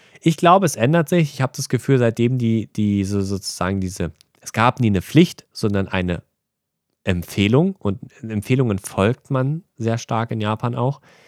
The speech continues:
Ähm, aber seitdem die wegfällt, haben mehr Japaner im öffentlichen Raum keine Masken mehr auf. In der Bahn eigentlich alle. Aber es wird in den öffentlichen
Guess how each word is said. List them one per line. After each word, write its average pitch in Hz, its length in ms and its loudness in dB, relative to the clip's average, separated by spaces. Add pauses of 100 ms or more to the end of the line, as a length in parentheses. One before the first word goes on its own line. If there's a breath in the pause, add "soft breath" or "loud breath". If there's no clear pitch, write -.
(360 soft breath)
Ähm, 110 360 4
aber 123 160 4
seitdem 170 320 2
die 165 100 4
wegfällt, 156 540 0
haben 131 260 2
mehr 113 140 4
Japaner 117 640 0 (240)
im 107 160 -4
öffentlichen 110 460 -2
Raum 92 340 0 (160)
keine 95 540 -2
Masken 90 400 -8
mehr 85 140 -10
auf. 90 300 -8
In 110 80 -4
der 107 80 0
Bahn 104 320 2
eigentlich 95 320 -6
alle. 113 280 0 (320 loud breath)
Aber 151 180 0
es 170 100 -2
wird 165 140 2
in 147 100 2
den 127 100 -2
öffentlichen 110 440 -4